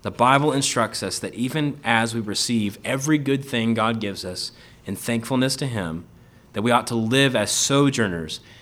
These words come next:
as exiles, as strangers, abstaining from the passions of the flesh that set in when we get distracted and forgetful.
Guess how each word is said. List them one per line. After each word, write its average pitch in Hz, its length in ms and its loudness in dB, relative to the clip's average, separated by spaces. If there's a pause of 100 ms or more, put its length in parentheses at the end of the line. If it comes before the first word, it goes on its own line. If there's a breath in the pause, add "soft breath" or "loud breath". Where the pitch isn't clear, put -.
(120 soft breath)
as 107 260 -4
exiles, 117 540 2
as 101 160 -2
strangers, 113 920 0 (340 soft breath)
abstaining 143 600 4
from 175 140 2
the 151 60 0
passions 156 500 0
of 165 80 -4
the 180 100 0
flesh 107 500 0
that - 160 -4
set 147 300 4
in 120 200 4
when 104 120 0
we 110 80 -2
get 113 200 -2
distracted 107 560 -4
and 107 120 -6
forgetful. - 540 -8